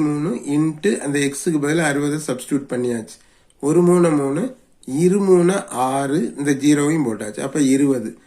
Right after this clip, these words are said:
அப்ப ரெண்டு into இருபது அடுத்த ஸ்டெப்ல, அப்ப B is equal to நாற்பது டிகிரி.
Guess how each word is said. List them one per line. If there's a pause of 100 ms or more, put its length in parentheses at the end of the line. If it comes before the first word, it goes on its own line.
(360)
அப்ப
ரெண்டு
into
இருபது
அடுத்த
ஸ்டெப்ல,
அப்ப
B
is
equal
to
நாற்பது
டிகிரி.